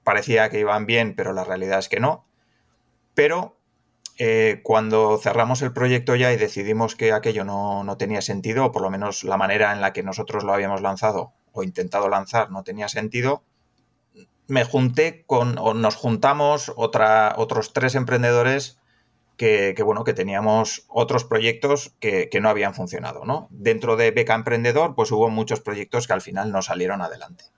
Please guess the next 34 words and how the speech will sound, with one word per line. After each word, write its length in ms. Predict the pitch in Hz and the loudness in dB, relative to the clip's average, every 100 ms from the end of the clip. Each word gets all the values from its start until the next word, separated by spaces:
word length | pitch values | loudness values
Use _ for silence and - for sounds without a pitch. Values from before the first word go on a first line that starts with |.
| _ _ _ _ - | _ _ _ _ -10
Entonces, 380 | 95 202 - - | -2 -2 -2 -4
de 180 | 196 104 | -2 0
esos 520 | - 110 104 101 - | 0 2 2 2 -2
cuatro 380 | - 123 127 104 | 2 2 2 -4
que 80 | |
no 100 | 104 | -4
salieron 380 | 107 113 113 117 | -2 2 2 2
adelante, 480 | 117 113 131 135 165 | 2 2 0 0 -4
pues 120 | 131 | -4
nos 120 | 104 | -6
juntamos 420 | - 92 95 110 113 | -6 -4 -2 -2 -2
cuatro, 580 | 104 110 104 92 95 - | 0 0 0 0 -2 -4
cuatro 260 | 101 110 | -4 -2
emprendedores 720 | 98 104 101 101 107 127 135 _ _ _ _ _ _ _ _ _ - | -4 -4 -2 0 2 2 -2 _ _ _ _ _ _ _ _ _ -6
que 380 | 107 98 95 90 | 0 2 0 0
pensamos, 500 | 98 92 104 92 - | -2 0 -2 -2 -4
"Joder, 240 | 90 98 - _ _ - | -4 -4 -8 _ _ -2
todo 160 | 104 | 0
esto 180 | 107 127 | 2 0
que 60 | 120 | 0
hemos 200 | 117 113 | 0 0
aprendido 640 | 110 113 107 95 - - - _ | 0 0 -4 -4 -10 -12 -20 _
tiene 180 | - 113 | -2 0
una 160 | 120 117 | 2 2
utilidad. 480 | 113 95 90 - - - _ _ _ _ | 0 -4 -2 -2 -2 -14 _ _ _ _
Esta 240 | - 117 123 | -4 0 0
experiencia 600 | 123 120 117 117 131 120 | 2 0 0 0 2 4
de 60 | 113 | 4
haber 160 | 113 | 4
hecho 240 | 110 123 113 | 4 0 0
todas 140 | 110 | 2
las 140 | 104 - | 2 0
cosas 300 | 113 123 107 | -4 -4 0
mal 300 | 117 147 | 0 0